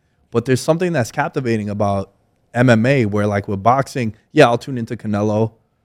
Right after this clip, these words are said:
or with Tank, those guys, Ryan Garcia too, that have the big name appeal.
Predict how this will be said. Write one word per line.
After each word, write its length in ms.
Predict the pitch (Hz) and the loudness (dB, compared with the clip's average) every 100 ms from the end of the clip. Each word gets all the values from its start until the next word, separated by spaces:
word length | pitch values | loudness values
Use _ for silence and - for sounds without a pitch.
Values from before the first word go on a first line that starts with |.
| _ _ | _ _
or 100 | - | -8
with 180 | 101 98 | -6 -6
Tank, 460 | - 123 117 117 _ _ _ _ _ _ | -4 -2 -2 -4 _ _ _ _ _ _
those 260 | 113 123 117 | 2 2 4
guys, 600 | 123 127 127 127 127 _ | 4 4 2 -2 -6 _
Ryan 280 | 110 110 113 | -10 -8 -6
Garcia 560 | 110 107 - 127 117 | -4 -6 -2 2 2
too, 260 | 107 - 123 | 0 -4 -4
that 140 | 113 104 | -4 -2
have 180 | 117 | -2
the 60 | 117 | -2
big 220 | 110 120 | -4 -4
name 160 | 123 120 | -4 -6
appeal. 440 | 110 139 151 165 | -4 0 0 -2